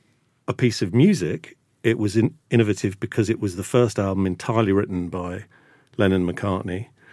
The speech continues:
and therefore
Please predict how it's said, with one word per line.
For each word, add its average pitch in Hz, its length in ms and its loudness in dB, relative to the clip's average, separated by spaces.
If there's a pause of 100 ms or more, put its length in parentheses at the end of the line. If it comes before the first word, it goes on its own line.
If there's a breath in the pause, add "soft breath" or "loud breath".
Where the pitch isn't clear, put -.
(480 soft breath)
and 104 760 -2 (560)
therefore 107 800 0